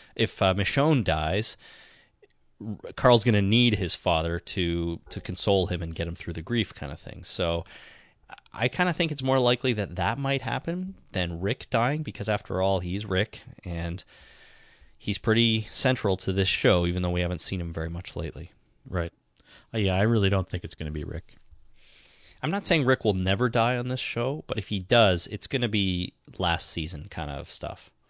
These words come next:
Speaker 1: right? He may, maybe he'll die halfway through the last season, and then it plays out from there.
Speaker 2: Right.
Speaker 1: But I don't think it would just be out of the blue,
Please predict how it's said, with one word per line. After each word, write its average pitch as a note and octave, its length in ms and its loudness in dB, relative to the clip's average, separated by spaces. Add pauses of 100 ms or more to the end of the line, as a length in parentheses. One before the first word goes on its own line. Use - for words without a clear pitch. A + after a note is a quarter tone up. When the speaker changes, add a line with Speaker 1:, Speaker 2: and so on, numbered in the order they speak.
(800)
Speaker 1:
right? F2+ 260 -4
He F#2+ 140 -6
may, F#2 220 0
maybe F#2+ 260 -2
he'll G2+ 120 2
die F#2+ 200 4
halfway G2 320 2
through G2+ 160 -2
the F#2+ 60 2
last G2 320 4
season, F2 460 -2
and E2 300 -6 (580)
then F2 120 -6
it E2+ 120 -8
plays F#2 260 -2
out F2 140 -2
from F2+ 200 -6
there. G2 420 2 (340)
Speaker 2:
Right. F#2 200 -6 (120)
Speaker 1:
But F2 320 0
I G#2+ 100 4
don't G2+ 200 4
think F#2+ 160 0
it G2 80 -6
would F#2 120 -4
just - 140 -2
be F2 160 2
out E2 80 2
of E2 60 -4
the E2 100 -4
blue, E2 560 -2